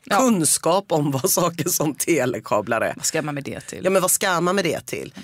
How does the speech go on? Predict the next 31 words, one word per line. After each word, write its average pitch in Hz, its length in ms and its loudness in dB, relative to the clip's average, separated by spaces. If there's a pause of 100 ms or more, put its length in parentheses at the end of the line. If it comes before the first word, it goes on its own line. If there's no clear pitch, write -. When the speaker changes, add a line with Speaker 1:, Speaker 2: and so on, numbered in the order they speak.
(180)
Speaker 2:
Innan, 160 500 0
eh, 160 300 0
när 156 300 -4
Henke 156 240 -2
kom 156 200 -2
fick - 120 -6
han 143 100 2
ju 135 60 0
springa 123 600 -2
till 131 200 -4
Holy 127 280 -2
Moly 127 440 0
och 131 100 -6
typ - 120 -8
hämta 110 240 -10
en 101 100 -12
kabel 156 720 2
och 135 60 0
det 123 60 -4
var 127 40 -2
hela 120 140 0
den 113 80 -2
här 117 80 0
grejen 113 340 -2
och 113 100 -6
var 127 180 2
skulle - 180 -4
han 98 80 -4
köra 131 420 2
någonstans. 131 500 -2
Och 120 140 -4